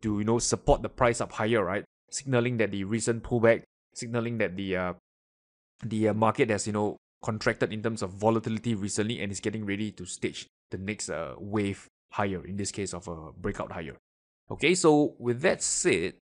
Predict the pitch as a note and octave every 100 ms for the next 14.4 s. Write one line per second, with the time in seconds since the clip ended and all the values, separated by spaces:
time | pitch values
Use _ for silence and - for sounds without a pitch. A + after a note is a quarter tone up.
0 | _ _ _ - - - - - _ -
1 | D3+ C#3+ C#3+ - - A#2+ B2+ A2+ A#2+ G#2
2 | A2+ G#2+ F#2+ G2+ G2+ G2+ G2 G2+ G2 F#2
3 | F2 F#2 F2+ _ - A#2+ B2 F3 C3+ F#2+
4 | A#2 - _ - B2+ D#3 C#3 C#3+ C#3+ C#3
5 | - C3 - - B2 A#2 A2+ A2+ C3+ C3+
6 | - - A2 A2+ A2+ A#2+ A#2+ A2+ G2 F#2+
7 | F#2+ - _ _ _ _ - A#2+ A#2 B2+
8 | B2 G#2 F2 C#3 G2 A2+ A2+ A2 G#2+ G#2
9 | G2 F#2 C#3+ C#3+ C#3 C3 _ - G#2 A#2
10 | A2 F#2 F#2 F#2+ G2 F2+ F2+ F2 G2 F2+
11 | G2 - G2+ - G2+ F2 - F2+ F2+ E2
12 | - - _ _ _ _ A2 A#2+ - A#3
13 | - _ _ - C#3+ A#2+ D3+ E3 E3 D#3+
14 | C3 C3+ C3+ C#3+